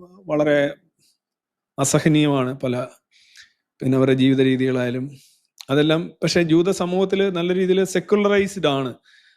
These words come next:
അവർക്ക് ഡെമോക്രാറ്റ്, ഡെമോക്രസിയോട് നല്ല രീതിയിലുള്ള, ആ, ഒരു പ്രതിബദ്ധതയും ഉണ്ട്. അതാണ് അതിന്റെ ഒരു വേറെ. പക്ഷേ അതിന്റെ റിലീജിയസ് ആയിട്ടുള്ള ഈ അഷ്കനാസി ജ്യൂസിലൊക്കെ തന്നെ, ഏഹ്,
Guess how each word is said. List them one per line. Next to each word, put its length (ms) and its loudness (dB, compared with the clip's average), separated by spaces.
അവർക്ക് 220 2
ഡെമോക്രാറ്റ്, 760 0
ഡെമോക്രസിയോട് 680 0
നല്ല 220 -2
രീതിയിലുള്ള, 440 -2
ആ, 40 -12
ഒരു 200 0
പ്രതിബദ്ധതയും 760 0
ഉണ്ട്. 200 -12
അതാണ് 280 0
അതിന്റെ 220 0
ഒരു 80 0
വേറെ. 220 2
പക്ഷേ 320 -6
അതിന്റെ 300 0
റിലീജിയസ് 640 0
ആയിട്ടുള്ള 420 -4
ഈ 20 2
അഷ്കനാസി 540 -2
ജ്യൂസിലൊക്കെ 600 0
തന്നെ, 160 -4
ഏഹ്, 720 -14